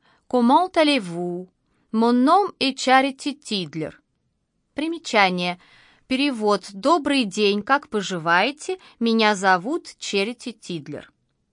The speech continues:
Конец примечания. Я быстро, без усилий все схватывала, но мне было неинтересно. Я не понимала, зачем надо учиться говорить,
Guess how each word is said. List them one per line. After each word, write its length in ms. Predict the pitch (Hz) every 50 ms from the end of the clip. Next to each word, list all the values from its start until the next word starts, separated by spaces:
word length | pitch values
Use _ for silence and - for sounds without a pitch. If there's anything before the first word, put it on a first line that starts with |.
| _ _
Конец 440 | - - 185 185 214 285 320 - -
примечания. 800 | - 254 240 233 214 214 - - 175 160 151 147 147 151 156 - _ _ _ _ _ _ _ _ _ _ _ _ _ _ _ _ _ _ _
Я 380 | - 220 214 214 285 330 359 370
быстро, 480 | 254 220 262 277 277 - - - 302
без 220 | 269 233 240 196 202
усилий 420 | 214 202 - - 254 269 240 240
все 240 | 214 - - 202 185
схватывала, 800 | - - - - 180 175 175 170 175 175 233 226 254 277 294 302 302 _ _ _ _ _ _ -
но 160 | 247 262 269
мне 220 | 277 285 339 370 311
было 180 | 359 349 359
неинтересно. 1120 | 349 339 339 339 339 339 311 320 - 285 277 240 226 202 190 190 - - - 202 196 202 - _ _ _ _ _ _ _ _ -
Я 260 | 233 233 226 254 285
не 120 | 330 359
понимала, 580 | - 381 381 392 392 370 339 285 247 226 214 208
зачем 440 | 196 220 220 220 - 262 254 240 233
надо 240 | 233 220 220 202 220
учиться 540 | 220 214 - - 233 214 214 - - 202
говорить, 640 | 185 180 190 185 190 185 180 170 180 240 262 - -